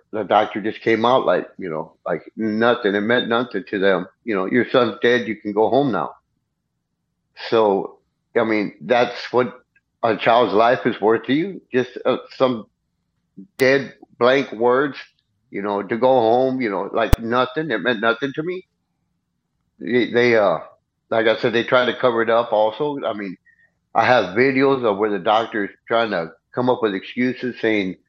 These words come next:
it was a pre-existing condition, or he wasn't vaccinated at his hospital,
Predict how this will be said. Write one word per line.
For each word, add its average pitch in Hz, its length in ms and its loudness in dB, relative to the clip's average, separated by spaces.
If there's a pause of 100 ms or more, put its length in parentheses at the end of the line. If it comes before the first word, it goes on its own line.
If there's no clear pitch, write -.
(500)
it 107 80 0
was 104 120 0
a 95 80 0
pre-existing 110 640 -2
condition, 117 760 0
or 90 360 0
he 117 80 -2
wasn't 113 320 -2
vaccinated 113 680 0
at 104 140 2
his 98 120 -8
hospital, 113 640 -2